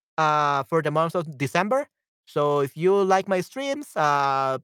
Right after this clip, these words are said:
please come and join us. Come, come join me, uh, in my streams, and we're gonna have a great time, okay? And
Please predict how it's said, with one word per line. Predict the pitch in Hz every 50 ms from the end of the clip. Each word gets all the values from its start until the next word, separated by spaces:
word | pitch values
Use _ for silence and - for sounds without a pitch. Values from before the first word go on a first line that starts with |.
| _
please | - 165 170 175 180 185 -
come | - - 208 202
and | 208 196
join | 170 220 247 285 302 269
us. | 165 117 92 101 - - _ _ _ _ -
Come, | 170 165 156
come | - 190 196 190 185 185 170
join | 151 214 220 254 269 262
me, | 254 254 254 -
uh, | - 156 156 151
in | 151
my | 156 147
streams, | 147 - - - 196 202 208 208 196 -
and | 156 147
we're | 151 160 160 156
gonna | 151 160 156 156
have | 156 156 156 156
a | 151 147
great | 135 139 147 135 113 -
time, | - 95 87 85 90
okay? | 95 101 - 190 240 254 _ _ _ _ _ _ _ _ - 147
And | 139 139 139